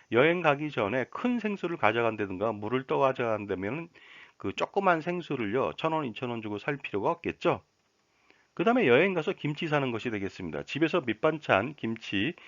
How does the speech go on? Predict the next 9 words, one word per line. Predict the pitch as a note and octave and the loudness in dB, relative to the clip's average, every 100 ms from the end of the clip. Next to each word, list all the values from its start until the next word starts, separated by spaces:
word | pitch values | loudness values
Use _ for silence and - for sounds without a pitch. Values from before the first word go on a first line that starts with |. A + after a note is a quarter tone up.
| - | -8
이런 | - C3+ | 0 2
걸 | D3+ | 2
가져간다면은 | D3+ G2 G2+ A2 A2 G2 E2+ D#2 A#2 A#2+ D2+ _ - _ _ - | 0 0 2 2 2 0 0 0 -2 -4 -8 _ -20 _ _ -10
그 | F#2 F2 D#2+ | -2 -2 0
저렴하게 | - G2 A2 G2 E2 D#2+ F2 F2 | 2 2 4 2 2 2 0 2
여행을 | D#2 E2+ | 0 0
할 | F2+ | -4
수가 | - G2+ | -2 -2
있는데, | G2+ D#2 D2 C3 G#2+ | -2 -4 -4 -2 -2